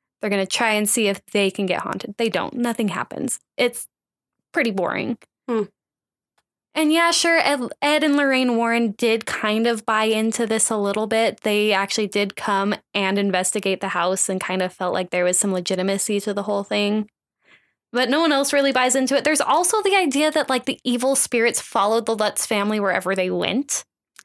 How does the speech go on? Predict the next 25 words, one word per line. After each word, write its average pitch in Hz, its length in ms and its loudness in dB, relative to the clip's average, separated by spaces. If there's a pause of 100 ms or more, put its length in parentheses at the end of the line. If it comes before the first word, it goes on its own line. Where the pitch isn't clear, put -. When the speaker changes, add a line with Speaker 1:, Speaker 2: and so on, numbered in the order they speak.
(160)
Speaker 2:
That's 233 220 -4
not 180 160 -2
how 170 140 -2
Speaker 1:
But 185 80 2
Speaker 2:
it - 80 -6
works. 381 120 0
Speaker 1:
that's 392 240 0
not 403 220 4
how 320 140 0
a 294 80 2
haunting 277 520 -2
works. - 540 -2
Speaker 2:
No. 202 560 0
Speaker 1:
That's 330 300 0
just 359 180 2
not 311 240 2
how 240 140 0
this 220 240 0
goes. - 540 0 (1900)
A 269 80 2
sad 392 320 2
thing 392 160 4
regardless, 247 580 2
but 233 140 0
especially 269 680 2